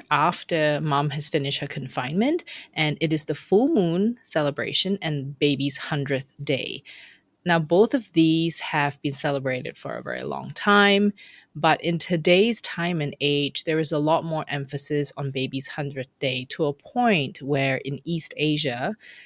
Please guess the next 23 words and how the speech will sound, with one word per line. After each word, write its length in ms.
you 280
have 720
event 560
planners 560
who 160
have 480
the 80
hundredth 480
day 180
packages. 760
It's 340
kinda 320
similar 560
to 120
how 180
big 300
baby 260
showers 460
are 260
in 140
the 60
United 500
States. 540